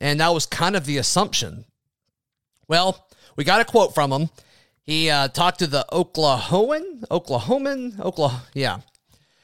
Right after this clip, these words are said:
Uh, said, quote, "I just felt like most of the stuff Auburn told me in the beginning of recruitment didn't stick.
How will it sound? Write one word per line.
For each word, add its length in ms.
Uh, 280
said, 480
quote, 460
"I 140
just 360
felt 260
like 200
most 340
of 60
the 80
stuff 540
Auburn 440
told 460
me 300
in 100
the 80
beginning 400
of 160
recruitment 680
didn't 320
stick. 640